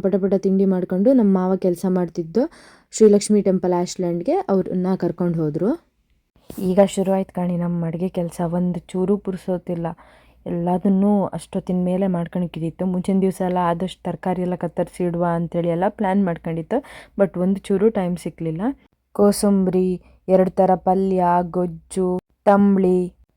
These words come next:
ಸಾರು, ಸೌತೆಕಾಯಿ ಹುಳಿ, ಪರಂಗಿ ಮುದ್ದುಳಿ, ರವೆ ಉಂಡೆ, ದಿವಲ್ಸಿನ್ಕಾಯಿ ಪೋಡಿ, ಮುಳ್ಕ, ಹಲಸಿನ ಹಣ್ಣಿನ ಪಾಯ್ಸ, ಒತ್ತು ಶಾವ್ಗೆ, ಇಷ್ಟು ಐಟಮ್ ಮಾಡ್ಕಂತ ಅನ್ಕೊಂಡಿದ್ದಿತ್ತು. ನಮ್ ಪುರೋಹಿತರು ಪೂಜೆ ಮಾಡೋದಲ್ದೆ ನಮ್ಗೆ ಅಡ್ಗೆ ಮಾಡೋಕ್ಕೂ ಹೆಲ್ಪ್ ಮಾಡಿದ್ರು, ಹಂಗೆ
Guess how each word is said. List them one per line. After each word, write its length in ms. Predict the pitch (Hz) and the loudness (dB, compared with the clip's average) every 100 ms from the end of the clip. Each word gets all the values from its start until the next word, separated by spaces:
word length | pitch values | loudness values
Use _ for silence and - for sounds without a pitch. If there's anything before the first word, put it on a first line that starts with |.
| - - | -14 2
ಸಾರು, 500 | 208 196 190 185 190 | 6 8 8 4 0
ಸೌತೆಕಾಯಿ 540 | 190 190 190 185 185 | 0 0 0 0 0
ಹುಳಿ, 460 | 185 202 196 190 190 _ _ - | 2 0 0 -2 -4 _ _ -2
ಪರಂಗಿ 420 | 190 190 190 190 | 4 4 4 2
ಮುದ್ದುಳಿ, 680 | 185 185 165 202 190 185 185 _ 202 | 0 -2 2 2 2 0 -2 _ 0
ರವೆ 260 | 185 185 | 4 6
ಉಂಡೆ, 500 | 190 190 185 175 175 | 4 4 2 4 2
ದಿವಲ್ಸಿನ್ಕಾಯಿ 560 | 180 185 185 190 180 180 | 2 0 0 -2 0 0
ಪೋಡಿ, 580 | 170 185 190 180 175 180 | 0 0 2 2 0 0
ಮುಳ್ಕ, 440 | 185 190 190 - 175 170 185 - - - | 0 2 0 0 2 2 -2 -16 -10 -2
ಹಲಸಿನ 300 | 190 202 185 | -2 0 0
ಹಣ್ಣಿನ 280 | 180 175 175 | 0 -2 -2
ಪಾಯ್ಸ, 380 | 180 180 180 175 170 - | 0 0 2 0 0 0
ಒತ್ತು 240 | 208 - 220 | -2 4 4
ಶಾವ್ಗೆ, 680 | - 202 175 180 180 - _ - | 6 6 6 4 2 -2 _ -4
ಇಷ್ಟು 260 | 214 - | -2 4
ಐಟಮ್ 320 | 202 190 226 214 | 4 6 4 4
ಮಾಡ್ಕಂತ 440 | 190 185 185 180 | 2 2 -2 0
ಅನ್ಕೊಂಡಿದ್ದಿತ್ತು. 840 | 190 175 175 165 160 - 254 - - | -2 -2 -4 -4 -6 -2 -4 -4 0
ನಮ್ 180 | 202 202 | 0 2
ಪುರೋಹಿತರು 640 | 208 208 214 - 202 196 | 4 4 4 2 0 0
ಪೂಜೆ 380 | 180 190 202 226 | 0 -2 4 6
ಮಾಡೋದಲ್ದೆ 580 | 220 208 202 190 190 202 | 6 4 4 2 2 2
ನಮ್ಗೆ 260 | 208 190 180 | 2 2 0
ಅಡ್ಗೆ 240 | 170 196 | 0 0
ಮಾಡೋಕ್ಕೂ 400 | 208 196 196 226 | 2 2 0 0
ಹೆಲ್ಪ್ 280 | 208 180 185 | 0 0 -2
ಮಾಡಿದ್ರು, 400 | 175 170 170 208 | -2 -2 0 0
ಹಂಗೆ 600 | 190 180 180 - - | 0 0 -2 -4 -20